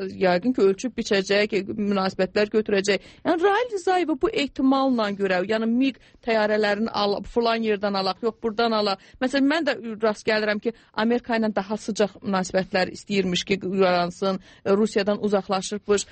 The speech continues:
Amma gəlin, e, onu nəzərdən qaçırtmayaq ki, Rail Rzayev Rusiyada təhsil alıbdır və Rusiyadan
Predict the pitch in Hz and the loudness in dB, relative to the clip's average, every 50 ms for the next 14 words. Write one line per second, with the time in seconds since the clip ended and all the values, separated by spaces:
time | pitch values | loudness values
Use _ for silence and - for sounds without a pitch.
0 | - - _ - 247 262 254 269 277 285 294 294 277 - - - 226 214 226 240 | -18 -6 _ 2 2 2 2 2 2 2 2 0 -2 -4 -4 -4 0 2 2 2
1 | 254 262 269 247 240 240 233 233 220 247 240 233 233 226 - 311 - - 233 202 | 4 2 2 2 0 0 0 -2 -2 -2 -2 -2 -4 -4 -4 -6 -2 0 0 0
2 | 190 180 - 196 185 - - - - 202 208 233 240 240 302 330 359 - 392 415 | 0 0 0 0 0 0 0 0 2 2 2 2 2 2 0 0 0 0 -2 -2
3 | - - 339 233 190 - 175 135 135 - - 127 123 92 82 - - - - - | 0 0 -2 -2 0 0 0 -2 -2 -4 -6 -6 -4 -4 -4 -4 -6 -6 -2 -2
4 | 170 - - - - - 214 226 240 254 311 392 415 - 381 339 311 254 294 277 | -2 -2 -4 -12 -6 -2 2 2 2 4 4 2 2 2 0 0 0 0 0 -2
5 | 269 254 233 | -2 -2 -6